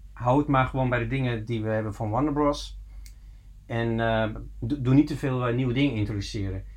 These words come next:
Na vier delen had hij zoiets van, eh, "Hell no, ik ga gewoon mijn eigen ding doen."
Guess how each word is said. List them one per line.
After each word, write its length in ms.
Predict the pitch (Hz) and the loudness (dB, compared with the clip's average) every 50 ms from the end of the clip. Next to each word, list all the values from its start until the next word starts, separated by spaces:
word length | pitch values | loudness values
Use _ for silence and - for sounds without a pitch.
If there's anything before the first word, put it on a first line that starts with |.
| - - | -10 -4
Na 120 | - 127 | -4 -4
vier 260 | - - - 277 285 254 | -2 6 6 8 8 8
delen 260 | 196 143 135 120 113 | 6 4 4 2 2
had 120 | 117 123 | 0 0
hij 80 | 151 127 | -2 -2
zoiets 320 | 110 131 127 123 - - | 0 0 0 0 -2 -2
van, 280 | - 135 131 131 131 131 | 0 0 2 2 2 2
eh, 180 | 127 123 127 127 - - - - - 120 117 - - | 2 0 0 -2 -6 -12 -16 -16 -16 -16 -18 -18 -14
"Hell 280 | - 117 131 151 165 | -6 4 6 6 6
no, 320 | 160 175 196 147 127 170 - | 8 6 4 4 4 2 0
ik 160 | 180 165 - | -2 -4 -2
ga 160 | - 127 113 | 0 -2 0
gewoon 160 | - - 120 117 | 0 0 0 0
mijn 120 | 120 135 | 0 0
eigen 240 | 170 220 220 - 135 | 0 -2 -2 -2 0
ding 180 | 117 110 101 | 0 0 0
doen." 260 | 92 95 107 156 175 | 0 0 -2 -4 -6